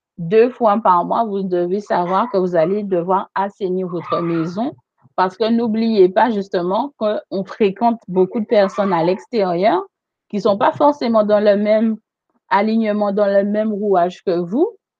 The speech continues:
Donc forcément, si vous n'êtes pas complètement protégé,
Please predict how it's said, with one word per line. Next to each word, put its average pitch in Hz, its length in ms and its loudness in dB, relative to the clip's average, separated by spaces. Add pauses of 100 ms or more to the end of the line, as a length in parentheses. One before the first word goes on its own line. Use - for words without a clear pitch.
(540)
Donc 220 260 0
forcément, 254 600 0
si 285 600 -6 (400)
vous 185 200 -4
n'êtes 208 200 0
pas 214 140 0
complètement 214 640 -4
protégé, 208 880 -4